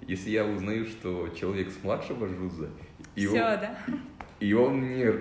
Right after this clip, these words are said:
Speaker 1: вот прямо
Speaker 2: Родной.
Speaker 1: <laughs> роднее становится.
Speaker 2: Да.
Speaker 1: Ну да, и вот эти вот, э, мои чувства, вот эта вот моя эмпатия, она, э, усиливается.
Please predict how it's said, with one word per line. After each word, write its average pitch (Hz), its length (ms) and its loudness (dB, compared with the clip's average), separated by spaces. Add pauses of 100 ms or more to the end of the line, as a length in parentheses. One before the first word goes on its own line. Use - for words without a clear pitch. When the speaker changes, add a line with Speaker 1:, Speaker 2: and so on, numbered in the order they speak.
(140)
Speaker 1:
вот 120 320 2
прямо 143 380 12
Speaker 2:
Родной. 120 300 12 (300)
Speaker 1:
<laughs> 147 240 10
роднее - 580 8 (480)
становится. 143 920 6 (180)
Speaker 2:
Да. 117 100 -4
Speaker 1:
Ну 135 100 6
да, 127 160 10
и 110 160 4
вот 120 160 2
эти 151 200 0
вот, 123 280 0
э, 98 1000 4 (880)
мои 107 380 2 (320)
чувства, 127 680 0
вот 101 300 -2
эта 98 140 -4
вот 92 120 -4
моя 104 240 2
эмпатия, - 720 0
она, 110 280 0 (340)
э, - 40 -10 (260)
усиливается. 135 840 2